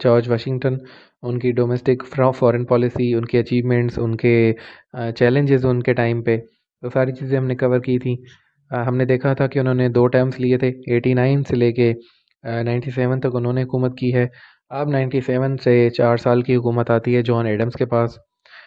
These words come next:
वाशिंगटन साहब के टाइम पे ये फर्स्ट, अ, जो है वाइस प्रेसिडेंट होते हैं और, अ, अब जो है मतलब कि ये, अ, सेकंड प्रेसिडेंट बन जाते हैं वाशिंगटन के बाद। इनकी भी डोमेस्टिक पॉलिसीज़ देखते हैं,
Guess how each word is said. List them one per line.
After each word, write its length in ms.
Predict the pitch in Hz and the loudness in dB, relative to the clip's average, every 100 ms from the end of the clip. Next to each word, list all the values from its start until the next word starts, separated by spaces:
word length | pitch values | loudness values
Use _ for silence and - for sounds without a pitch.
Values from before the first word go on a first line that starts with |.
| _ 135 | _ -8
वाशिंगटन 560 | 131 160 165 170 156 | -2 0 2 0 0
साहब 260 | - 131 131 | 0 2 4
के 140 | 143 | 4
टाइम 280 | 135 135 135 | 4 2 2
पे 500 | 131 143 139 139 131 - 135 123 139 | 2 4 6 4 2 -4 -6 -2 0
ये 140 | 156 | 2
फर्स्ट, 380 | - 131 - - - 151 147 | 4 2 0 -10 -12 -10 0
अ, 160 | 120 | 2
जो 160 | 117 123 | 2 2
है 180 | 120 120 | 4 4
वाइस 240 | 117 120 | 2 0
प्रेसिडेंट 500 | - 120 117 120 123 | -2 -4 -2 -2 -2
होते 200 | 123 120 | -2 -2
हैं 180 | 120 120 _ _ _ _ _ _ - | -4 -4 _ _ _ _ _ _ -12
और, 400 | 131 113 113 113 | -6 -4 -4 -2
अ, 1040 | 113 113 113 - - _ _ _ _ - | -2 -2 -4 -6 -14 _ _ _ _ -8
अब 140 | 139 143 | -8 0
जो 140 | 147 | 2
है 360 | 135 123 120 127 _ 254 | 4 4 2 -2 _ -12
मतलब 440 | 147 120 117 113 - | -6 -4 -2 -2 0
कि 80 | 123 | 0
ये, 340 | 117 117 120 - - _ _ - 175 | 2 4 2 0 -6 _ _ -12 -2
अ, 200 | 127 120 | 2 2
सेकंड 360 | 131 127 120 | 2 2 0
प्रेसिडेंट 440 | 117 110 110 113 110 | 0 -2 -2 -4 -4
बन 140 | 107 | -4
जाते 240 | 104 101 | -4 -4
हैं 80 | 120 | -2
वाशिंगटन 420 | 110 107 107 104 | -2 -4 -6 -8
के 120 | 110 107 | -8 -8
बाद। 180 | 90 92 _ _ _ _ _ _ _ _ _ - | -8 -12 _ _ _ _ _ _ _ _ _ -12
इनकी 220 | 127 127 151 | -8 -4 -2
भी 140 | 156 | -2
डोमेस्टिक 640 | 147 135 127 131 127 139 | -2 0 2 4 2 0
पॉलिसीज़ 420 | 135 127 127 131 127 | 2 0 0 0 0
देखते 260 | 123 127 | 0 0
हैं, 320 | 127 127 - | -2 -2 -8